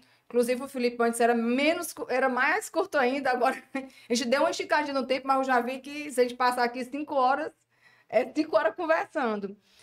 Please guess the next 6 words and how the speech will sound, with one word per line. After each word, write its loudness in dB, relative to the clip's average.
É, 2
mas 0
vão 2
ter 4
outros 0
podcasts 0